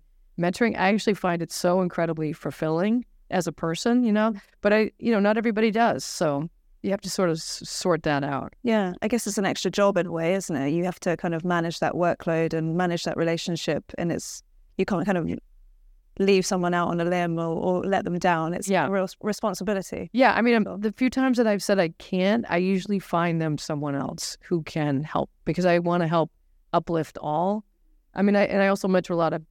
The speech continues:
Speaker 1: uh, men too, you know, uh, you know, so it's not just women, but, like, a-, as I have gotten older in my career, I really see, you know, for me, it's very fulfilling to help.
Speaker 2: Yeah.
Speaker 1: You know?
Speaker 2: Yeah.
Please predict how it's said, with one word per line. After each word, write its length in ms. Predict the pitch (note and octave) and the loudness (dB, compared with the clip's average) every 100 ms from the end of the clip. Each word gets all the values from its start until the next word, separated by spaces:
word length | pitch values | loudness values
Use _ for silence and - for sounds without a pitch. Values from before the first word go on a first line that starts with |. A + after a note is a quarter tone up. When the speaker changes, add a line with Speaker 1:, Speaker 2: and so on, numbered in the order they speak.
| _ | _
Speaker 1:
uh, 60 | E3 | 0
men 300 | F3+ F#3+ D3+ | 2 0 -2
too, 260 | - E3 | -2 -2
you 140 | C#3 D#3+ | -2 -4
know, 180 | D#3 - | -6 -6
uh, 60 | E3+ | -6
you 120 | D#3 | -4
know, 220 | E3 D3 | -2 -2
so 280 | C#3 E3+ D#3 | -2 -2 -2
it's 260 | - F3+ - | -2 -6 0
not 180 | A3 G#3+ _ | 2 0 _
just 340 | - F#3+ G3 A#3 | 0 2 2 2
women, 220 | B3 C4 | 2 4
but, 120 | F#3+ | 2
like, 240 | D#3+ D#3+ - - - | 0 -4 -8 -14 -10
a-, 260 | - E3 E3 _ | -4 -2 -4 _
as 200 | E3+ F3 | -2 2
I 220 | F#3 E3+ F3 _ _ _ | 2 0 -4 _ _ _
have 200 | - E3+ | -6 0
gotten 260 | F#3 E3+ E3 | 0 2 0
older 260 | E3+ F3 | 0 0
in 40 | E3+ | 0
my 140 | D#3+ | 0
career, 420 | D3+ E3 D#3+ F#3+ | -2 -4 0 2
I 240 | F#3+ E3 E3+ _ _ _ | 2 2 -4 _ _ _
really 580 | F3 F#3 F3+ F3 D#3+ D3+ | -2 0 2 2 0 -2
see, 460 | - - F#3+ E3 D#3+ | -6 -4 -2 0 -2
you 80 | - | -2
know, 200 | D#3+ D3 | 0 0
for 120 | - | -2
me, 200 | F3 E3 | 0 2
it's 120 | E3 D#3 | 0 0
very 160 | E3 | 0
fulfilling 580 | - E3+ E3 D#3 D#3 C#3 | 0 -4 -2 0 0 -2
to 100 | - | -4
help. 280 | C#3 C#3 - _ _ | -4 -4 -6 _ _
Speaker 2:
Yeah. 240 | A#3+ G#3+ F#3+ - | -2 -2 -4 -4
Speaker 1:
You 140 | E3 | -2
know? 200 | C#3+ C3+ - _ | 0 -2 -6 _
Speaker 2:
Yeah. 220 | A3+ G#3+ | -4 -4